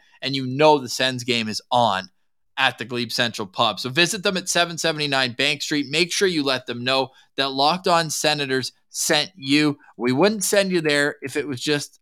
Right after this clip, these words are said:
a hole-in-the-wall, bad spot. You know, we're not gonna pump tires of places we don't believe in.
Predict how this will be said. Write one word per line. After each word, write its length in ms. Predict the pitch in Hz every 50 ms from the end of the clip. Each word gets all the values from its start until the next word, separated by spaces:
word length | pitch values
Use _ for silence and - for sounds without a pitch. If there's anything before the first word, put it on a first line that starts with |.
| _ _ -
a 40 | 110
hole-in-the-wall, 720 | - - 139 147 151 151 143 135 131 127 131 131 127 123 -
bad 280 | 123 127 131 127 127
spot. 440 | - - - 120 113 117 117 95 -
You 80 | 120 113
know, 100 | 113 117
we're 100 | 131 143
not 160 | 147 147 147
gonna 140 | - 175 147
pump 280 | - - 147 135 -
tires 380 | - 139 131 123 123 127 123 - - - - -
of 140 | 143 131 123
places 360 | - 135 135 135 127 131 120
we 140 | 117 131 135
don't 200 | 143 143 139 127
believe 340 | 139 123 120 123 123 117 123
in. 160 | 123 117 -